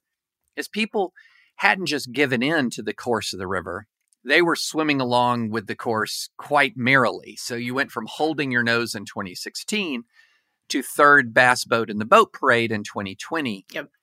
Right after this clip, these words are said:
Speaker 1: And it was that power of the cultural river. And now, would the Republican Party be like that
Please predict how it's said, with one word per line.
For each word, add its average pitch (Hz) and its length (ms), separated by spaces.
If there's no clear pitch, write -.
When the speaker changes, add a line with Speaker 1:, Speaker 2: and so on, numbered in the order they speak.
Speaker 1:
And 135 100
it 131 80
was 127 160
that 113 300
power 151 840
of 127 240
the 117 100
cultural 98 680
river. 107 480
And 151 120
now, 165 340
would 139 220
the 156 80
Republican 143 560
Party 135 360
be 113 320
like 127 360
that 107 460